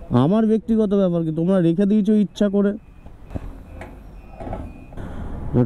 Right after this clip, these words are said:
টোটাল এগারোশো ষোলো টাকার পেট্রোল ভরলাম, দশ লিটার মতো পেট্রোল গেছে। আহ, এটা জিরো করে নিই, এক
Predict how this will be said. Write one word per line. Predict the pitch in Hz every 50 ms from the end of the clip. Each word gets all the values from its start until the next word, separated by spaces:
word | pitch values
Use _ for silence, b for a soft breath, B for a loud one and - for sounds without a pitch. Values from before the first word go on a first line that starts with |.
| 113 -
টোটাল | 135 139 131 - 156 160 170 170 175 175 180 180 180 180 - - 127 131 135
এগারোশো | 143 147 156 160 165 170 165 156 - 175 170 175 175 175 175 175 180 180 180 180 180 180 180 180 165 - -
ষোলো | - 143 147 151 160 160
টাকার | 156 170 170 156 175 165 165 156
পেট্রোল | - 165 151 139 - - 160 160 156 151 127
ভরলাম, | 131 139 143 147 147 147 151 160 165 175 180 180 160 131 117
দশ | 127 139 143 139 - -
লিটার | 160 165 151 175 165 165
মতো | 160 160 147 151 165 147
পেট্রোল | 156 147 131 - - 147 143 139
গেছে। | 135 135 131 123 - 156 160 175 196 202 - - B B B B B B B B B B
আহ, | B - 123 120 120 123 127 123 127 127 127 127 123
এটা | 117 104 131 131
জিরো | 117 104 107 117 113 131 135
করে | 127 147 143 139 143 143
নিই, | 147 151 156 156
এক | 143 135